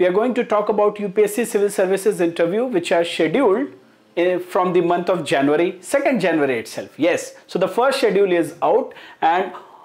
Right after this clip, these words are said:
only one zero two six students have been called for interview in the first schedule. और बाकी लोगों को सेकंड फेज में बुलाया जाएगा। तो शेड्यूल वन जो आया है, फेज वन के लिए आया है,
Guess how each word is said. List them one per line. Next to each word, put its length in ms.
only 400
one 280
zero 300
two 160
six 480
students 460
have 340
been 320
called 260
for 180
interview 460
in 140
the 240
first 300
schedule. 420
और 460
बाकी 220
लोगों 180
को 120
सेकंड 260
फेज 240
में 100
बुलाया 220
जाएगा। 180
तो 140
शेड्यूल 540
वन 280
जो 120
आया 220
है, 180
फेज 360
वन 200
के 140
लिए 280
आया 240
है, 220